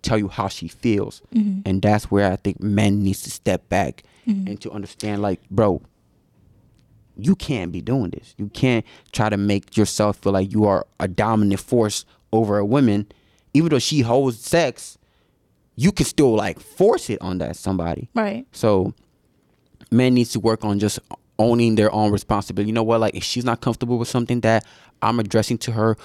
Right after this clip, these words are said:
Speaker 1: or she's not even comfortable with that idea of sex,
Speaker 2: Mm-hmm.
Speaker 1: I can't be doing that.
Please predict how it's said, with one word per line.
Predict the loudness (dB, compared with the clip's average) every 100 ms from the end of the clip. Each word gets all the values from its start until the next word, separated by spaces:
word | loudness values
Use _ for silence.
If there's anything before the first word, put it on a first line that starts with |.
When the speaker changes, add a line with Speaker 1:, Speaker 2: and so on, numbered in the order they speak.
| -6
Speaker 1:
or | -2
she's | 0
not |
even | 0 -2
comfortable | -4 -4 -2
with | 0
that | 0 0
idea | -4 0 4 4
of | 4 -2
sex, | -4 -6 -6 -18 _ 0
Speaker 2:
Mm-hmm. | 2 4
Speaker 1:
I | 0
can't | -2 -4 -2
be | -6
doing | -6 -6 -8
that. | -12